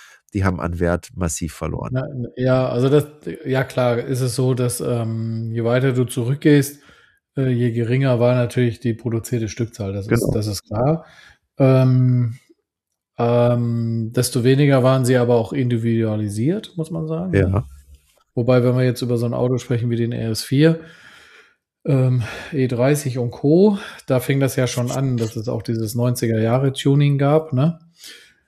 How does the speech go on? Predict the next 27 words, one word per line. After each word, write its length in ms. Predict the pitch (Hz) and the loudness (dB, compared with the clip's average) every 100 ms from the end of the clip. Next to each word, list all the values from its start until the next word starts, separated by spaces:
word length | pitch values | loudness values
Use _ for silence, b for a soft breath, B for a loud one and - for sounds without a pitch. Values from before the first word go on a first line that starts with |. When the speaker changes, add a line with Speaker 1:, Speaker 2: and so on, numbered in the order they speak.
| B _ | B _
Speaker 2:
Äh, 220 | - 135 135 | 0 2 4
und 200 | 131 127 | 2 4
so, 160 | 139 | 4
da 120 | 131 | 6
waren 180 | 120 131 | 6 4
ja 100 | 123 | 4
auch 120 | 120 | 2
schon 360 | 120 120 120 123 | 0 -4 -6 -8
Kisten 360 | - 113 - 110 | -6 -6 -6 -6
verbastelt, 540 | 107 110 107 - 101 | -6 -4 -6 -6 -8
Einser 300 | 110 113 113 | -8 -6 -4
Golf 400 | 107 107 110 - | -4 -2 -4 -6
auch 140 | 110 | -10
verbastelt 680 | - 107 107 101 - 110 104 | -10 -8 -8 -8 -8 -8 -6
und 100 | 110 | -6
so 140 | 110 | -6
weiter, 300 | 104 107 110 | -6 -6 -6
ne? 240 | 107 156 170 b b b b - | -2 -2 -2 b b b b 0
Ähm, 260 | 127 123 | 2 2
das, 260 | 120 120 - | 2 -2 -4
das 180 | - 127 | -6 0
fing 200 | 143 135 | 2 2
halt 180 | 127 123 | 0 0
irgendwann 360 | 123 120 120 | -2 -2 -4
dann 180 | 117 113 | -6 -6
an. 240 | 123 123 | -8 -6
Also, 300 | 117 113 123 | -6 -4 -6